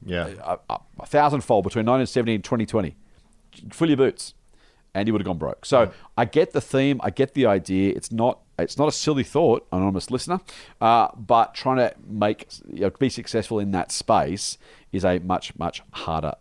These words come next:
Speaker 2: thing, I think.
Speaker 1: No, I, I, I actually, uh, the other, th-, um, I'll,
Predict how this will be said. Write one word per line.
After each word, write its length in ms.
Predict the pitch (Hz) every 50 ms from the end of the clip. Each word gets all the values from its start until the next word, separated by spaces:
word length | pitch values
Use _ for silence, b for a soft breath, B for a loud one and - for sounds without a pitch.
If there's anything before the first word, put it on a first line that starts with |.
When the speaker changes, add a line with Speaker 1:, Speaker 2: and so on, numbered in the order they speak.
| _
Speaker 2:
thing, 340 | - - - 151 143 147 -
I 100 | - -
think. 280 | - - 71 - - - - _ B B B B B B B
Speaker 1:
No, 180 | - 135 139 143
I, 160 | 151 151 156
I, 260 | 160 - - - 147 156
I 200 | - - 143 151
actually, 300 | 170 165 - 254 247 196
uh, 80 | 117
the 100 | 147 147
other, 200 | 147 156 175 175
th-, 320 | - - - - - 110 107 110 - -
um, 520 | 131 120 117 117 110 107 101 104 104 92 - _ - - - - _ - - - - -
I'll, 220 | 110 110 110 104